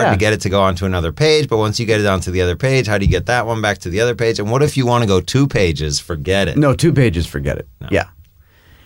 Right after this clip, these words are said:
Speaker 1: What, the other night, I was, um,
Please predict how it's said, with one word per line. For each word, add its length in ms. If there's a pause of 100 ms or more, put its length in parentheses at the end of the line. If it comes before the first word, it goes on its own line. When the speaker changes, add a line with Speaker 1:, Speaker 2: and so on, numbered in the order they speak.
(180)
Speaker 1:
What, 320
the 320
other 200
night, 420 (480)
I 140
was, 360
um, 400